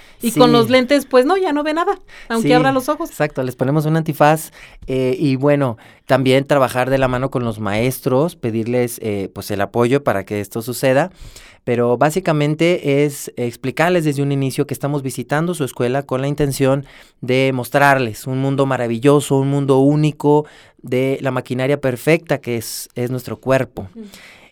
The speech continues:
Speaker 2: Con la, eh, o sea, basados también en esta idea de que no podemos cuidar algo que no amamos.
Speaker 1: Ujú.
Speaker 2: Y no podemos amar algo que no conocemos. Entonces hay un desconocimiento de nuestro cuerpo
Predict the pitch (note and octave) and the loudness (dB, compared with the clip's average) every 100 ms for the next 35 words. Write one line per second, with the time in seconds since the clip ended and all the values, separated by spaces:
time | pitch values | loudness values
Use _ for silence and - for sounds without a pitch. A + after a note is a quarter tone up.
0 | _ - C3 B2 A#2+ A#2 A2+ G#2+ G#2+ - | _ -2 0 2 2 2 0 -2 -8 -16
1 | - A#2+ A2+ A2 G2+ F#2+ - - - - | -16 -8 -6 -4 -6 -10 -16 -20 -16 -10
2 | A#2 A#2 A2 C3+ D3 D3 C#3 C#3 C#3 C3+ | -4 -4 0 0 0 0 0 0 -2 -4
3 | B2 A#2+ C3 B2+ C3+ C3 B2+ B2+ C#3+ C#3 | -6 -4 0 2 0 0 -2 0 0 0
4 | C#3+ - C3 B2+ B2 B2 C3 - G2+ F#2+ | -2 -2 2 4 4 2 -2 -4 -6 -4
5 | G2+ B2 G#2 - - _ _ _ _ - | -4 -4 -6 -10 -20 _ _ _ _ -20
6 | _ - F#3 G3+ E3 A#2 A#2+ B2 B2 C3 | _ -20 _ -16 -6 -4 -2 0 2 0
7 | C3 B2 B2+ C3 B2+ C3 C#3+ - - G#2+ | -2 -2 2 2 2 0 0 -8 -8 -8
8 | G#2 G#2 A2+ C3 A2 - _ _ - - | -6 -8 -6 -8 -10 -14 _ _ -20 -20
9 | - B2 B2 B2+ C3+ D3 D3+ D3 D#3+ D3+ | -8 -6 -2 -2 0 2 2 2 2 2
10 | - C3+ C#3+ D3+ E3+ F#3+ C#3+ C3 A#2+ - | 0 0 2 2 0 0 -2 -6 -8 -2
11 | B2+ B2 E3 G3+ | 0 0 -2 -4